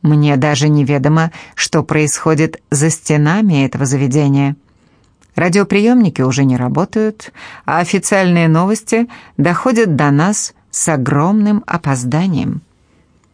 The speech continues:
«Мне очень многое нужно тебе рассказать», отозвалась Офелия. И тотчас же заговорила, пока они шли дальше по коридору, разделённому на отсеки безопасности, где нужно было открывать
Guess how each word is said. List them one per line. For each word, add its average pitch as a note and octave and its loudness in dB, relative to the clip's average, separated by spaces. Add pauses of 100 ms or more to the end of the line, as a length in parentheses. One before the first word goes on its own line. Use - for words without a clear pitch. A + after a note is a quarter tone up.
(240)
«Мне F3+ 4
очень E3+ 0
многое E3+ 2
нужно D3+ 0
тебе D#3+ -2
рассказать», D#3+ -4 (540)
отозвалась C#3 -2
Офелия. C#3+ -4 (720)
И F#3+ 2
тотчас A#3 -2
же G#3+ 0
заговорила, F#3+ 0 (320)
пока D3+ -2
они D3 2
шли C#3+ -4
дальше E3 -2
по - -10
коридору, D3 -2 (260)
разделённому D3+ 2
на C#3+ 2
отсеки D3 -2
безопасности, C#3+ -2 (300)
где D3+ 0
нужно D3 0
было C#3+ 0 (180)
открывать D#3 -4